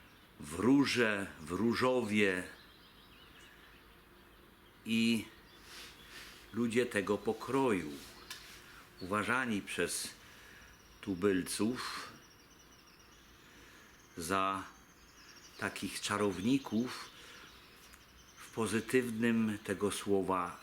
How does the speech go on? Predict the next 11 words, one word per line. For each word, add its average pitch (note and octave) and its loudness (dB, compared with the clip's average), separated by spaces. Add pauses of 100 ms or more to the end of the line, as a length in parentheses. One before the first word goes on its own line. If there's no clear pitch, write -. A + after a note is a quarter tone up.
sensie. E2 -4 (1700)
Ale C#3+ 4
byli C#3 2
też - 4 (140)
i D#3 -2
lekarze. F3+ 0 (2250)
Jednak A#2 2 (440)
ci - -2
magowie A2 2 (920)
byli A#2 2 (520)
traktowani, G2+ 0